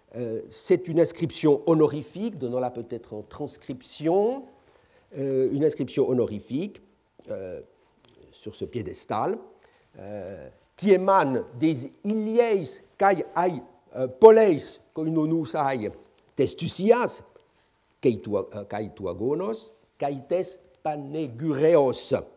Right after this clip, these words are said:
Les gens d'Ilion et les cités qui ont part au sacrifice, au concours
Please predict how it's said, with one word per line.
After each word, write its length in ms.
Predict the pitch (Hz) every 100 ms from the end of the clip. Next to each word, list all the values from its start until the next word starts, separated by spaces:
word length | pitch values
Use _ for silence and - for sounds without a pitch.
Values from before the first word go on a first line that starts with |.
| _
Les 140 | 123
gens 140 | 190 233
d'Ilion 420 | 220 220 165 101 170
et 80 |
les 100 | 214
cités 460 | 214 247 - 190 -
qui 200 | - 208
ont 140 | 208
part 580 | 202 202 147 117 - _ -
au 140 | 220
sacrifice, 600 | 226 226 226 - 196 123 -
au 120 | 214
concours 600 | 220 208 208 220 240 254